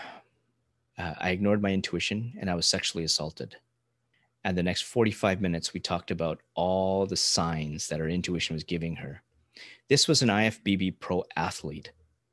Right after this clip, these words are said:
yet somebody overpowered her to assault her. And she was happy to share that. There were so many signs. And even while we're going through the interview, she's asking,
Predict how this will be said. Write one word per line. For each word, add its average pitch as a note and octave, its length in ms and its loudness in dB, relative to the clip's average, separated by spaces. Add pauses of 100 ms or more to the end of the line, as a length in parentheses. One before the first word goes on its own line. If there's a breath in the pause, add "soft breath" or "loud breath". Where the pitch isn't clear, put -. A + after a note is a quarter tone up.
(220)
yet F#2+ 380 2 (720)
somebody F#2 720 2 (180)
overpowered F2 560 -2
her D2 240 -10 (200)
to F2+ 100 -4
assault - 320 -2
her. - 240 -14 (800)
And F2 160 0
she - 100 -2
was D#2 120 -4
happy - 480 0
to E2 80 -2
share D#2+ 300 2
that. D2+ 240 -6 (400 soft breath)
There A2+ 100 6
were G#2+ 60 4
so A2+ 180 6
many B2 160 6
signs. C3 540 0 (460)
And G#2+ 300 0
even C3+ 300 6
while A2 180 6
we're F#2+ 80 4
going G#2 540 2
through G#2+ 180 2
the F#2 160 -2
interview, B2 380 4
she's F#2 180 0
asking, E2+ 480 -2